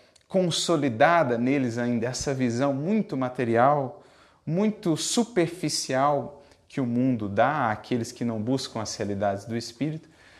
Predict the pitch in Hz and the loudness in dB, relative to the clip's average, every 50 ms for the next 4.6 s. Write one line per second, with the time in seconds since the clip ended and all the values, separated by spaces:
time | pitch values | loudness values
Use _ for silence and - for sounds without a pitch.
0 | - - - - _ - - 175 175 190 202 220 - - - - 180 170 185 180 | -20 -20 -20 -20 _ 0 2 4 4 4 2 0 -4 -10 -8 -2 0 0 2 2
1 | - 190 180 - - 175 147 165 180 175 170 170 170 180 175 175 175 156 147 127 | 2 2 2 2 2 2 2 4 4 4 4 2 2 0 0 2 2 2 4 4
2 | 131 147 151 151 131 131 139 151 156 147 143 147 135 135 135 117 123 123 127 131 | 4 4 4 4 4 2 0 0 0 0 0 -2 -2 0 0 4 4 4 4 4
3 | 127 135 - - 147 135 135 127 120 120 117 120 120 - 139 139 117 107 120 135 | 0 -2 -4 -4 -4 -2 0 2 2 2 2 2 0 -2 -2 -4 -2 0 0 -2
4 | 131 131 - 104 101 - - - 90 - - | -2 -2 -6 -10 -10 -8 -6 -6 -6 -6 -8